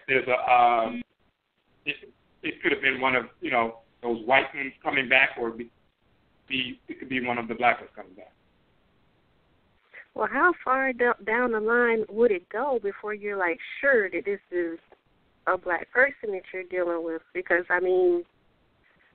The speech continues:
Speaker 2: all right, with Malia and Sasha, if one of them marries someone else that's black or whatever, just looking at them, you wouldn't know. Um, you know, and if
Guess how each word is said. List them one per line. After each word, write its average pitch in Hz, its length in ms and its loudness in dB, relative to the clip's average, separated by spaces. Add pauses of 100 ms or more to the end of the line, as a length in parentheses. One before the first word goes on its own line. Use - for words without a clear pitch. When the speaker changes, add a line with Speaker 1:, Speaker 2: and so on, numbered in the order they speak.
(160)
Speaker 2:
all 180 100 0
right, 175 200 4
with 175 180 0
Malia 196 360 4
and 196 120 2
Sasha, 170 340 0
if 165 100 0
one 175 200 6
of 175 100 2
them 175 360 0
marries 170 460 4
someone 170 340 -6
else 180 260 0
that's 160 200 -18
black 156 340 -4
or 160 120 -10
whatever, 160 540 -4 (840)
just 185 180 2
looking 233 540 2
at 165 100 -2
them, 175 220 -6
you 185 160 -20
wouldn't 165 380 -6
know. 180 380 -4 (920)
Um, 165 460 2
you 180 120 -12
know, 170 160 -8
and 185 260 -4
if 180 100 -6